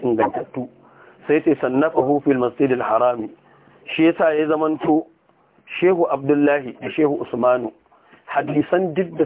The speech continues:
suka gina addinin su wajen karantar da mutane, yana da alaka da hadisan da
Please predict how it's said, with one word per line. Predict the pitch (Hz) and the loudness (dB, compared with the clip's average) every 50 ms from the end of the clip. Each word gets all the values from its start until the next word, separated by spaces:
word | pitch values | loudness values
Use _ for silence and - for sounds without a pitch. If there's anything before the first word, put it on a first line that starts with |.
| - | -2
suka | - 160 - 156 | -2 -2 -2 -4
gina | 120 120 151 151 147 147 - | 0 0 0 2 2 2 0
addinin | 131 117 113 110 - 139 147 143 131 123 113 - | -2 -2 -2 -4 2 2 4 4 4 2 -2 -4
su | 139 135 | 0 0
wajen | 127 127 135 135 135 | 2 2 4 2 0
karantar | - - 143 135 139 139 135 - - 143 - 139 | 0 0 0 0 2 0 -2 -4 -6 -8 -4 -2
da | - 120 | -2 0
mutane, | 120 117 120 - 117 110 110 113 113 117 117 - _ _ _ _ _ _ _ _ _ _ _ - | 0 -2 -2 0 0 0 2 2 0 0 -2 -8 _ _ _ _ _ _ _ _ _ _ _ -12
yana | - 123 139 156 170 - 175 143 | -4 0 2 4 4 4 2 4
da | 127 - - - | 4 2 2 2
alaka | - 127 131 139 147 156 156 - 135 123 117 | 0 0 2 2 2 2 2 2 0 0 2
da | 113 135 131 | 2 0 0
hadisan | 127 - 135 120 123 135 135 135 131 120 - - 165 170 170 165 143 | 2 0 -2 -2 0 -2 -2 -2 -2 -4 -2 -2 0 2 2 2 4
da | 143 123 110 | 2 0 0